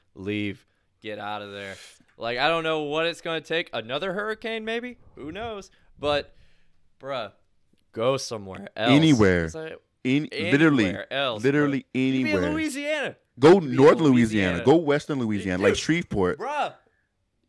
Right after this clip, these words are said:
Speaker 1: Dude, go to Shreveport. Go to Ruston, bro. Ruston's low-key
Speaker 2: Right?
Speaker 1: a good
Speaker 2: As
Speaker 1: time.
Speaker 2: hell. As a,
Speaker 1: Ruston's
Speaker 2: and, but there's a
Speaker 1: <laughs> fun.
Speaker 2: college there, so if you wanna party with college kids, you can, you know. <laughs>
Speaker 1: There you go, man.
Speaker 2: Get your feet wet
Speaker 1: Just
Speaker 2: with the,
Speaker 1: get
Speaker 2: with the
Speaker 1: out.
Speaker 2: freshmen.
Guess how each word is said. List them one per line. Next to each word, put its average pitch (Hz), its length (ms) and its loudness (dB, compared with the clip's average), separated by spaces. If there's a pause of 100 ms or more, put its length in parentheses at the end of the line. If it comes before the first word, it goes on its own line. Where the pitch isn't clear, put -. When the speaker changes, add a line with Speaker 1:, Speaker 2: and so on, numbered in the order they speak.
(120)
Speaker 1:
Dude, 196 340 -16 (100)
go 214 140 -14
to 302 80 -16
Shreveport. 190 720 -20 (220)
Go 226 140 -2
to 415 160 -4
Ruston, 123 520 -6
bro. 113 380 -4
Ruston's 175 380 -8
low-key 131 540 -2
Speaker 2:
Right? 127 280 4 (160)
Speaker 1:
a 131 60 -6
good 123 320 -8
Speaker 2:
As 113 120 2
Speaker 1:
time. 117 100 -4
Speaker 2:
hell. 117 280 4
As 123 120 4
a, - 60 4
Speaker 1:
Ruston's 339 340 -6
Speaker 2:
and, 131 120 0
but 143 100 6
there's 156 120 6
a 139 40 8
Speaker 1:
<laughs> - 60 -2
fun. - 120 -6
Speaker 2:
college 147 320 4
there, 151 240 8
so 165 120 6
if 120 60 4
you 120 80 4
wanna 127 200 2
party 123 280 0
with 123 140 0
college 127 380 -2
kids, 135 220 -6
you 127 60 -6
can, 113 380 -4
you 131 100 -4
know. 120 260 -6 (280)
<laughs> - 0 - (200)
Speaker 1:
There 247 200 0
you 240 160 -8
go, 214 400 -8 (100)
man. 190 320 -8 (260)
Speaker 2:
Get 143 160 -2
your 127 100 0
feet - 220 -2
wet 131 80 2
Speaker 1:
Just 123 60 0
Speaker 2:
with 131 140 -2
the, 117 80 -2
Speaker 1:
get 110 60 0
Speaker 2:
with 117 100 0
the - 80 2
Speaker 1:
out. 160 80 0
Speaker 2:
freshmen. 139 440 -2